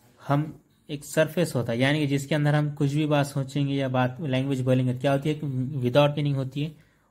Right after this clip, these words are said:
और एक होती है deep with meaning। और हम एक बात करते हैं, वो कैसी होती है? हमारी एक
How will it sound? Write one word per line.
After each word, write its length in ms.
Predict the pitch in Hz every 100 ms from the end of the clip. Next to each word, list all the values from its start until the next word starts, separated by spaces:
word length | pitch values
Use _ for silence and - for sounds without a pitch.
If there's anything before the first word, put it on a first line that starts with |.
| -
और 140 | 135
एक 100 | 147
होती 280 | 143 127 147
है 200 | 185 196 - - -
deep 220 | 131 202 - _ -
with 220 | 135 180
meaning। 320 | 135 117 117
और 100 | 123
हम 200 | 110 139
एक 160 | 139 131
बात 200 | 131 127
करते 160 | 139 127
हैं, 120 | 135
वो 60 |
कैसी 260 | 131 131 143
होती 120 | 135
है? 60 | 127
हमारी 260 | 127 127
एक 200 | 175 208